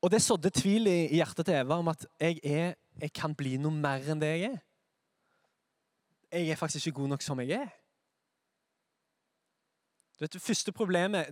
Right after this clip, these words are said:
det fy-, det første menneskelige problemet, det var et identitetsproblem. Er det sånn at jeg ikke er perfekt? Er det sånn at jeg, at, at, at,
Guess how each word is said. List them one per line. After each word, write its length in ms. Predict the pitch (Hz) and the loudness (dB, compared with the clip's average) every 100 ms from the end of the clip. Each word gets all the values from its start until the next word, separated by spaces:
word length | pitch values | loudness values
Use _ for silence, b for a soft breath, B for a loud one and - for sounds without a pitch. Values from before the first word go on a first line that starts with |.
| 160 | -8
det 100 | 180 | -6
fy-, 200 | - 185 | -4 -4
det 120 | 208 | -2
første 340 | - 285 - | 2 2 2
menneskelige 480 | 247 156 - 214 202 | 0 0 -4 -4 -4
problemet, 400 | - 180 196 151 131 _ | 0 0 0 -2 -10 _
det 80 | 160 | -4
var 140 | 165 | -4
et 60 | - _ _ - | -4 _ _ 0
identitetsproblem. 760 | 165 160 147 143 - 131 113 104 _ _ _ _ _ _ _ _ _ _ _ _ _ _ _ _ | 2 2 -2 -6 -6 -10 -12 -12 _ _ _ _ _ _ _ _ _ _ _ _ _ _ _ _
Er 180 | 151 165 | -4 -2
det 60 | 170 | 0
sånn 160 | 170 | -2
at 60 | 165 | 0
jeg 160 | 156 147 | 0 0
ikke 240 | - 151 | 0 2
er 80 | 226 | 0
perfekt? 380 | 370 226 - - - _ _ _ _ _ _ _ _ _ _ _ _ _ _ _ _ _ _ _ _ _ _ _ _ _ _ _ | -2 -6 -8 -16 -20 _ _ _ _ _ _ _ _ _ _ _ _ _ _ _ _ _ _ _ _ _ _ _ _ _ _ _
Er 120 | 160 180 | -2 0
det 100 | 180 | 0
sånn 160 | 185 | 0
at 80 | 170 | 0
jeg, 240 | 175 156 147 | 0 0 0
at, 440 | 170 156 156 160 | -2 0 -2 0
at, 380 | 185 151 160 - | 0 0 -2 -2
at, 120 | 175 | -4